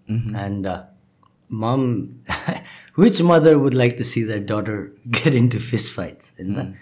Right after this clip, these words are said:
Speaker 2: But, uh, they're supportive and they're proud. And I think, of course, like any parent, I'm sure they had their doubts also. They had their questions, but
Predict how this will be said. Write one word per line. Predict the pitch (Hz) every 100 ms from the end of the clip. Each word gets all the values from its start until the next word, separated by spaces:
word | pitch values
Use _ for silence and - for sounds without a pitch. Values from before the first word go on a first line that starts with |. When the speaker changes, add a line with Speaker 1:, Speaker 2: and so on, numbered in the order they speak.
| _ _ _ _ _
Speaker 2:
But, | 98 104 101 98 98
uh, | 90 87 85 85 - _ _ _ _ _ -
they're | 113 143
supportive | 151 135 135 151 156 127
and | 123
they're | 127
proud. | 123 120 131 143 -
And | 113 104 98
I | 123
think, | 135 196 190 - - - -
of | 143
course, | 247 240 - -
like | 147 156
any | 175
parent, | 180 147 147 143
I'm | 143
sure | 180
they | 160 123
had | 120 117
their | 107
doubts | 98 117 -
also. | 95 - 113 101
They | 110
had | 117
their | 110
questions, | 104 101 - 104 -
but | 107 -